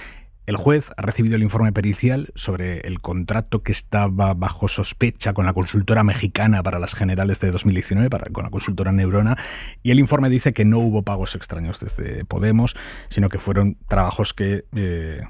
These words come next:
bueno, por los que Neurona cobró a Podemos lo que se cobra en el mercado, y que los servicios prestados cumplieron con, mm, lo que se exigía de esos servicios, aunque estaba bien. Así que todo archivado, las ocho líneas de investigación que llegó a abrir el juez han quedado archivadas,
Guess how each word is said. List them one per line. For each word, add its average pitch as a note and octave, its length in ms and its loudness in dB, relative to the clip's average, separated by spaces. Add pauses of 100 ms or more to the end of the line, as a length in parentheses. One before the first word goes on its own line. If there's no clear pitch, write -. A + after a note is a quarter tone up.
(140)
bueno, E2+ 180 -4 (300)
por E2+ 160 -2
los - 160 -4
que F2+ 240 -2
Neurona G2 400 2
cobró G2+ 260 2
a F#2+ 60 2
Podemos G2+ 340 0
lo G2+ 60 0
que - 80 -10
se F#2+ 100 -4
cobra G#2 220 0
en F#2 60 0
el F#2 80 0
mercado, - 520 -4
y G2 80 -6
que F2+ 140 -2
los F#2+ 100 -4
servicios G2+ 320 2
prestados G#2 380 -2
cumplieron A2 540 4
con, A2+ 440 2
mm, F#2 400 -2 (440)
lo G2 120 2
que G#2 80 0
se - 120 0
exigía - 460 0
de - 100 -6
esos - 420 -8
servicios, - 440 -12
aunque - 200 -10
estaba F2+ 220 -4
bien. - 180 -6 (420)
Así - 160 4
que A#2 80 2
todo A#2+ 200 4
archivado, A#2 560 0 (140)
las G2+ 300 -4
ocho C3+ 300 4
líneas G2+ 260 2
de G2 60 -4
investigación F2+ 460 -4
que F2 80 -8
llegó F2+ 180 -2
a - 20 2
abrir F#2 180 0
el F2 100 -2
juez F#2 260 -2 (320)
han F#2+ 140 0
quedado F#2 200 2
archivadas, G#2 640 -2